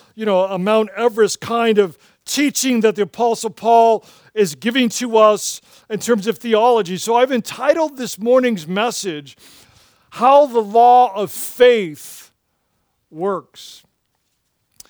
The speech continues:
And in the last section, verse twenty-seven, the scripture is gonna say, "Then what becomes of our boasting? It is excluded. By what kind of law? By a law of works?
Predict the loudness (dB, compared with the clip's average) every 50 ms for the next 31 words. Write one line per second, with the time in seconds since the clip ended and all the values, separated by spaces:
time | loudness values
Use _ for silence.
0 | _ _ _ _ _ _ _ _ _ _ _ _ -4 -2 0 0 2 2 4 4
1 | 4 4 2 2 0 0 0 0 -2 -2 -2 -6 -4 -2 -2 -2 -4 -6 -8 -6
2 | -4 -2 -2 -2 -4 -6 -2 0 0 0 2 0 -2 -2 -2 -4 -6 -10 -12 _
3 | _ _ _ _ _ _ _ _ _ -12 -10 -10 -8 -8 -8 -8 -8 -8 -8 -6
4 | -4 -2 -2 -2 -2 -2 0 2 2 2 2 4 4 4 4 2 0 -2 -2 0
5 | 2 2 2 2 0 -6 -10 -10 -10 -10 -10 -8 -6 -4 -4 -2 -4 -4 -6 -6
6 | -10 -12 -14 -18 _ _ _ _ _ _ -4 -4 -4 -4 -2 0 0 0 0 0
7 | 0 2 2 2 2 0 -2 -8 -8 -8 -6 -8 -8 -8 -14 -20 -20 _ _ _
8 | _ _ _ _ _ _ _ _ _ _ _ _ _ _ _ _ _ _ _ _
9 | _ -6 -4 -2 0 0 -2 -2 -6 -6 -10 -16 -14 -14 -10 -8 -6 -6 -6 -6
10 | -8 -10 -12 -14 _ _ _ _ _ _ _ _ _ _ _ _ _ _ -2 0
11 | 2 2 2 4 2 2 2 0 -4 -6 -2 -2 -2 -2 -2 -2 0 2 2 2
12 | 2 2 2 0 0 0 0 0 2 4 4 4 2 2 -2 -8 -10 -10 -6 0
13 | 2 2 2 2 -2 -8 -14 -14 -14 -16 -18 -20